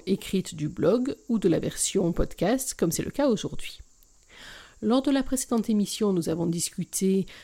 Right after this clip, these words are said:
de Laura Black et de son dernier roman, Sulphurous Bad Boy. Aujourd'hui, nous nous tournons vers Anna Scott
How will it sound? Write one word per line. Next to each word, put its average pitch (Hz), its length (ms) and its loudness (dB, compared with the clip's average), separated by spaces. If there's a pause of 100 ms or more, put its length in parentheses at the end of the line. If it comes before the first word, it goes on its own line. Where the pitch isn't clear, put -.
(140)
de 170 100 4
Laura 156 260 4
Black 220 540 -4
et 202 60 -4
de 196 80 -2
son - 100 -2
dernier 170 260 4
roman, 180 360 0
Sulphurous 170 440 4
Bad 160 200 0
Boy. 233 340 2 (560)
Aujourd'hui, 254 640 0 (100)
nous 226 120 6
nous 247 80 8
tournons 202 360 2
vers 156 300 0
Anna 277 260 2
Scott - 600 -4